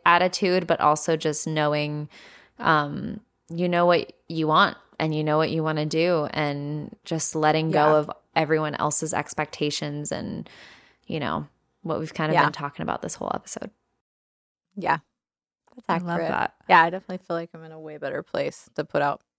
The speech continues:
Speaker 2: music and just, yeah, I don't know. I feel really, really good about the stuff I'm doing now.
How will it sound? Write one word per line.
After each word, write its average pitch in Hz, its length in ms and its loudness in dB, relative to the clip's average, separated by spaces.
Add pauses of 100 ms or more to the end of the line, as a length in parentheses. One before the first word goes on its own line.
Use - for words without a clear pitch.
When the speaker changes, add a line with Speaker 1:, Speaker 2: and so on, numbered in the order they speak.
Speaker 2:
music 143 480 -8
and 139 200 -12 (220)
just, - 160 -20 (600)
yeah, - 100 -12 (260)
I 170 60 -14
don't 165 100 -14
know. 147 160 -12
I - 40 -20
feel 165 180 4
really, 151 240 -2
really - 240 -10
good 139 120 -6
about - 280 -4
the 175 80 -10
stuff - 340 -10
I'm - 40 -20
doing - 260 -10
now. - 240 -14